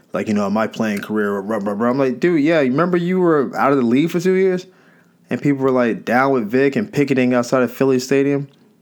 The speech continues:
And now you're on T V getting paid to talk about the same sport. It's, it's a, it's a weird situation. And I bring all these things up not to, you know, cast aspersions on these guys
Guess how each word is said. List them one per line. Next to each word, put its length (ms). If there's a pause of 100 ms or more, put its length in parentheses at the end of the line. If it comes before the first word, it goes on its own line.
And 60
now 120
you're 200
on 80
T 220
V 180
getting 240
paid 220
to 40
talk 220
about 180
the 80
same 280
sport. 360
It's, 240 (1400)
it's 180
a, 280
it's 160
a 40
weird 320
situation. 640 (960)
And 140
I 60
bring 320
all 120
these 140
things 200
up 80
not 160
to, 80
you 160 (120)
know, 220
cast 380
aspersions 420
on 100
these 140
guys 440